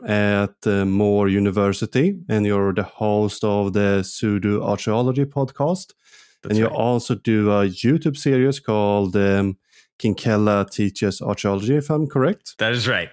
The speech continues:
Speaker 2: Yeah. So, um, a-, as you said, again, i-, it's great to be here, Frederick. I always enjoy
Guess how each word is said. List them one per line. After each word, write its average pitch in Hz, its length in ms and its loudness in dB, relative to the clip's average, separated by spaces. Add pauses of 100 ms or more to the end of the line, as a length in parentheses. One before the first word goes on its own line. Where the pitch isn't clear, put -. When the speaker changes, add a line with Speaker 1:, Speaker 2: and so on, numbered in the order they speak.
(500)
Speaker 2:
Yeah. 101 240 0
So, 104 520 -2
um, 95 440 -4 (680)
a-, 123 260 -2
as 131 160 0
you 131 60 -2
said, 127 240 0
again, 139 380 0
i-, - 100 -8
it's 139 380 0
great 160 240 0
to 139 40 -4
be 135 140 0
here, 131 220 0
Frederick. 131 440 -2
I 110 200 0
always 139 420 0
enjoy 117 680 0